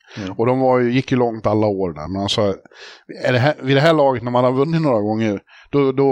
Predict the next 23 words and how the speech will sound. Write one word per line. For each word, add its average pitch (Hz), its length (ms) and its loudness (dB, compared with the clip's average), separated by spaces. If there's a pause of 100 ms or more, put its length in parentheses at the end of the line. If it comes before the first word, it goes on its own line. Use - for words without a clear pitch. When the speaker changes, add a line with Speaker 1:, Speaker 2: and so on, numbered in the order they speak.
(100)
Speaker 2:
åker 120 400 -2
jag 110 40 2
hellre 123 300 2
ur 110 160 2
i 101 40 0
första 113 340 -2
rundan 95 340 -2
än 95 100 -4
förlorar 104 320 -2
en 90 80 -8
final. 92 320 -6 (560)
Speaker 1:
Ja. 90 120 -10 (560)
Ja. 92 120 -10
Speaker 2:
För 87 100 -2
det 127 100 2
är 120 40 2
så 117 140 -4
fruktansvärt 120 640 -2
jobbigt 120 380 -2
på 117 80 -4
vägen 101 320 -2
dit, 107 260 -2
liksom. - 260 -20